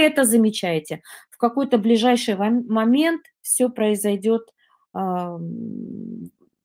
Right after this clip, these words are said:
всё сольётся в одной точке, и вы перестанете что-то замечать. И у вас просто не останется времени.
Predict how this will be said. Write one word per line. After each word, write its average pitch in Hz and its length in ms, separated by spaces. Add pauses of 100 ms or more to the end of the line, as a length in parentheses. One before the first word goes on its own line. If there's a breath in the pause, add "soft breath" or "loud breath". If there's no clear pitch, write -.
(220)
всё 311 220
сольётся 240 520
в 190 60
одной 190 280
точке, 175 420
и - 20
вы 202 100
перестанете 226 580
что-то 185 340
замечать. 170 800 (840 soft breath)
И 208 340
у 196 60
вас 254 200
просто 254 340
не 196 140
останется 214 580
времени. 170 720